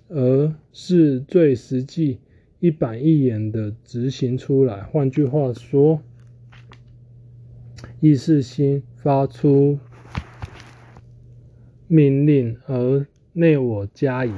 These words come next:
执行。哦，那这很重要，就是最后一段的，呃，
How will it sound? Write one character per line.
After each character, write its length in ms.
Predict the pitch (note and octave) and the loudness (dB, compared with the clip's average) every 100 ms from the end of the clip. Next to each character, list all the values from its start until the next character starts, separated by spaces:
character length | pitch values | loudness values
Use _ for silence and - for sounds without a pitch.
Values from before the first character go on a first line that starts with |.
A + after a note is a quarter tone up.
| F#2 | -12
执 200 | - G#2+ | -12 -10
行。 260 | A2+ - F#2+ G#2 - - | -10 -12 -14 -14 -16 -8
哦， 220 | B2 A2 | -6 -2
那 140 | C#3+ | 0
这 220 | C3+ D3+ B2+ | 2 2 2
很 180 | B2+ | -2
重 200 | A2+ C#3+ | -2 -2
要， 180 | C#3+ A#2 | -2 -2
就 100 | A#2+ | 0
是 60 | C3 | -2
最 160 | C3+ C3 | -2 -2
后 100 | A2+ | -2
一 60 | |
段 200 | G#2+ B2+ | -2 -2
的， 140 | A2+ A2+ C3+ D3+ - - | -2 -4 -4 -4 -6 -10
呃， 180 | C#3 A#2 | -6 -6